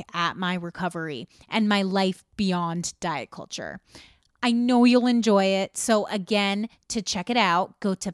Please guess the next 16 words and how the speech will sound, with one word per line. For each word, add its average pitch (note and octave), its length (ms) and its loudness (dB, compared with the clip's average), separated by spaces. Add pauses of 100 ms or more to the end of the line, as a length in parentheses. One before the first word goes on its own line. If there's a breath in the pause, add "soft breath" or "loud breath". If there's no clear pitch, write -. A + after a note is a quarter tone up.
(120)
patreon A3+ 760 -4
dot F#3 280 0
com G#3 420 -2
slash F3 560 -4
rip F#3 400 -4
diets. - 560 -8 (360 loud breath)
And G#3 460 0 (120)
I G#3 80 -10
can't - 380 -8
wait B3+ 280 -6
to C4+ 100 -8
celebrate B3 500 -6
the B3 80 -4
holidays A3+ 540 -2
with - 140 -16
you. D2 280 -12